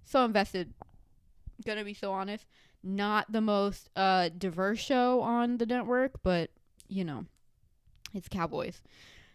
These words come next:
Um, Rip, though, Rip is my husband. He's my, uh, man, and I'm sorry to have to break that to you guys. I know s-, there was some confusion.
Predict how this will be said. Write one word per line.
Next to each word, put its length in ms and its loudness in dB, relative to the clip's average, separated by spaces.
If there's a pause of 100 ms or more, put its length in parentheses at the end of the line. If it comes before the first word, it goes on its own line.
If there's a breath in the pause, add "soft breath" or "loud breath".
(120)
Um, 320 2
Rip, 360 0
though, 420 4 (720)
Rip 180 0
is 100 -2
my 140 2
husband. 500 0 (260)
He's 220 -8
my, 460 -10
uh, 280 -2
man, 460 0 (200)
and 120 -2
I'm 120 -4
sorry 260 -2
to 40 -4
have 140 -6
to 80 -6
break 220 -4
that 160 -12
to 100 -10
you 80 -8
guys. 260 -12
I 40 -8
know 180 -6
s-, 240 -14
there 260 -12
was 100 -12
some 160 -10
confusion. 640 -4